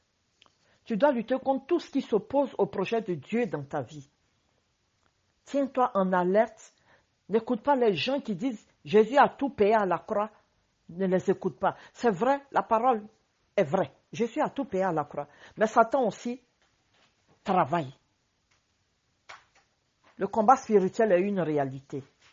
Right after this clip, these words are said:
Sois vigilant. Dieu ne jouera pas le rôle à ta place. La parole dit,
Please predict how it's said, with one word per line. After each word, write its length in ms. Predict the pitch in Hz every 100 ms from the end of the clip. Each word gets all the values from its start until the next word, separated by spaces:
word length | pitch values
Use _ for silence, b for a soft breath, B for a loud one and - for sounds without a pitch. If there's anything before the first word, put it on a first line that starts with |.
| _ _ _ _ _
Sois 280 | - - 226
vigilant. 540 | 180 170 170 165 180 - _ _ _ _ _ _ _ _ _ _ _ _ _ _ _ _ _ _ _ _ _ _ - _ _
Dieu 180 | 156 254
ne 160 | 220
jouera 420 | 170 175 208 185 185
pas 180 | 226
le 180 | 214 180
rôle 320 | 160 208 226 - -
à 80 |
ta 160 | - 151
place. 500 | - 156 143 - _ _ _ _ _ _ _ _ _ _ _ _ _ -
La 120 | 190
parole 360 | - 208 247 180
dit, 280 | 185 214